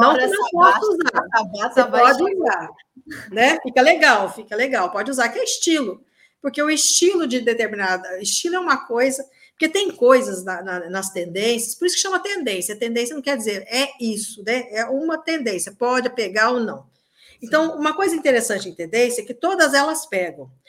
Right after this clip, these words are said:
Speaker 1: Só que pega assim: tem a coisa que viraliza, que todo mundo quer, que todo mundo vai usar. E tem a coisa que um grupo de pessoas vai usar.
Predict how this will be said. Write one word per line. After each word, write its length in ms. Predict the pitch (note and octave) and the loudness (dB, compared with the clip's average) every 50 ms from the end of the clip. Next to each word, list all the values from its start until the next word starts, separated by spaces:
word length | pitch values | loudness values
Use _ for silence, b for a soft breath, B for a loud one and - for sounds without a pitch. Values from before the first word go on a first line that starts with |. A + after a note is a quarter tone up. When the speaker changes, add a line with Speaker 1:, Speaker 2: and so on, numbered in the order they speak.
| b b | b b
Speaker 1:
Só 200 | b - D4+ D#4 | b 0 0 0
que 100 | D4+ E4+ | 0 -2
pega 400 | - - D4+ C#4+ D4 D4+ C#4+ D#4+ | -2 2 4 4 4 4 4 4
assim: 360 | E4 D#4+ - - - C#3+ D3 - - | 2 2 0 -4 -6 -8 -12 -4 0
tem 120 | C4+ C#4 | 2 2
a 100 | C#4 C#4 | 2 2
coisa 340 | C#4 - E4 E4+ F4 E4 E4+ | 0 0 0 2 2 2 0
que 120 | - D#4+ | -2 -4
viraliza, 640 | C#4+ D#4+ E4 F#4+ F#4+ F4 F4 C4+ A3 F#3 F3 E3+ E3+ | -2 0 0 2 2 2 2 0 -2 -4 -4 -8 -10
que 100 | D#3+ - | -12 -6
todo 280 | - - C#4 D4 C4+ D4 | 0 2 2 2 2 0
mundo 260 | D4 D4+ D4 D4+ C#4+ | -4 -4 -6 -6 -6
quer, 220 | - A3 G3 F#3 F3+ | -4 -4 -4 -4 -4
que 80 | - | -6
todo 200 | - G3+ F#3+ F#3+ | -8 -10 -8 -4
mundo 160 | A3 A#3 A#3+ | -4 -4 -2
vai 160 | A#3 B3 B3+ D4 | 0 0 0 0
usar. 380 | D#4+ A#3+ G3+ F3 D#3+ E3 - _ _ B B B B B B | 0 -2 -6 -6 -8 -10 -14 _ _ B B B B B B
E 80 | C#4 | -6
tem 160 | C4 D#4+ D#4+ D#4+ | -2 2 2 2
a 80 | D#4+ | 2
coisa 340 | D#4+ E4 E4 E4+ E4 E4+ E4 | 2 2 2 2 2 2 0
que 120 | E4 - | 0 0
um 200 | E4+ D4+ C#4+ A#3 | 0 0 0 0
grupo 320 | A3+ D4 F4 G4+ A4+ - A4 | 2 4 4 4 4 2 0
de 100 | G4+ F4+ | -2 -2
pessoas 540 | E4 F4 D#4 C#4 - - E4 F#4 F#4 F4 D#4 | -2 -2 -2 -2 -2 -2 -2 0 -2 -2 -2
vai 220 | D4 D4+ D4 C#4+ | -4 -4 -2 -2
usar. 380 | C4 G#3 F3 F3+ E3+ D#3 - _ | -2 -4 -4 -6 -8 -10 -12 _